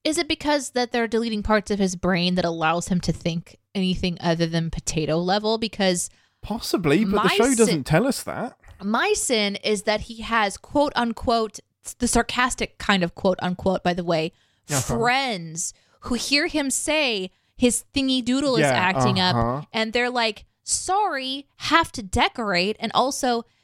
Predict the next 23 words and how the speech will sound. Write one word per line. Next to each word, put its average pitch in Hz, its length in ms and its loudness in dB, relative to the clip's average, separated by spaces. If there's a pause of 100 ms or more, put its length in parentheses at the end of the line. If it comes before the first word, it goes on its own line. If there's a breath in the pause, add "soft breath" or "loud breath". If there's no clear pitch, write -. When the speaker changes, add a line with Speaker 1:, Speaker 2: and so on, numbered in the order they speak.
(100)
Speaker 1:
"Peace 330 320 -2
out, 339 380 0 (100)
I 254 180 4
want 285 260 -4
fajitas." 180 1080 -2 (120)
You 262 140 0
just 427 280 -2
Speaker 2:
Right? 190 440 2 (160)
Speaker 1:
you 269 240 -2
just 480 220 -2
heard 349 240 -2
your 302 120 0
friend 277 320 -2
say, 220 380 -2 (180)
"My 226 160 2
thing 330 240 -4
is 294 140 0
acting 196 400 2
up, 180 260 0 (240)
can 247 260 4
you 220 160 0
help 254 420 0
me?" 180 320 -2